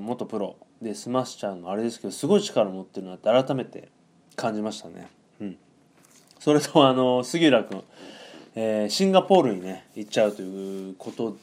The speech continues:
で、まあ、そうですね、びっくりしましたね。えー、まあ、ちょっと遅れてますけれども、先々週かな、野球時代で発表しまして、まあ、仕事の方でね、行くっていうことで、なんか言いたいことあるけど、渋ってるんでね、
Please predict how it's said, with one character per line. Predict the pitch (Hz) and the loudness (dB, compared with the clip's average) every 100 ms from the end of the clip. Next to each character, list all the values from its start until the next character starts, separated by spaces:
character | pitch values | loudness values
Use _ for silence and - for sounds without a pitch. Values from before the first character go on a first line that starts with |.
| - | 0
で、 | 107 101 - - _ - - _ _ | 2 2 -2 -14 _ -20 -20 _ _
ま | 113 117 117 113 110 107 104 101 | -4 -2 0 0 -2 -4 -4 -4
あ、 | 101 | -8
そ | - - - 123 117 | -12 -14 -8 -2 0
う | 104 | -2
で | |
す | 92 104 | -4 -10
ね、 | 95 90 87 90 _ _ _ _ _ _ _ _ _ | -10 -12 -16 -20 _ _ _ _ _ _ _ _ _
び | 123 | -12
っ | 117 | -6
く | 135 | -6
り | |
し | 104 | -6
ま | 92 | -10
し | - | -14
た | |
ね。 | 87 90 - _ | -14 -16 -18 _
え | 104 98 95 95 98 | -10 -8 -8 -10 -8
ー、 | 113 | -8
ま | |
あ、 | |
ち | 131 | -4
ょ | |
っ | |
と | - 117 | -2 0
遅 | 151 | 2
れ | 143 | 2
て | |
ま | 139 143 | 0 -4
す | 139 | -6
け | |
れ | 98 | -8
ど | 90 | -8
も、 | 95 90 - - - - - | -14 -14 -16 -20 -20 -20 -20
先 | - 143 139 | -8 -6 -4
々 | 143 | -6
週 | 139 143 | -6 -8
か | 135 | -6
な、 | 127 156 | -2 0
野 | 123 104 | 0 -2
球 | 117 107 | -6 -8
時 | |
代 | 104 | -8
で | 95 | -6
発 | 101 101 | -8 -8
表 | 104 | -12
し | 104 | -10
ま | 101 | -14
し | - | -12
て、 | |
ま | 101 | -14
あ、 | |
仕 | 92 107 | -12 -12
事 | 107 107 | -8 -8
の | |
方 | 104 110 | -8 -8
で | 95 | -8
ね、 | 98 139 143 - - - - _ | -6 -6 -6 -18 -20 -20 -20 _
行 | 120 | 0
く | 127 | 0
っ | |
て | 131 | 0
い | 104 | -6
う | |
こ | 104 | -2
と | 104 | 0
で、 | 101 101 | 0 4
な | 180 285 | 6 6
ん | |
か | 277 147 | 6 4
言 | 127 | 4
い | 135 | 4
た | 151 | 2
い | |
こ | 143 | 2
と | 151 | 4
あ | 127 | 4
る | 117 | 4
け | 104 | -4
ど、 | 101 101 - | -6 -8 -10
渋 | - - 139 | -8 -4 -4
っ | 160 | -4
て | - | -4
る | 104 | -4
ん | 95 | -6
で | 87 | -12
ね、 | 98 131 | -12 -12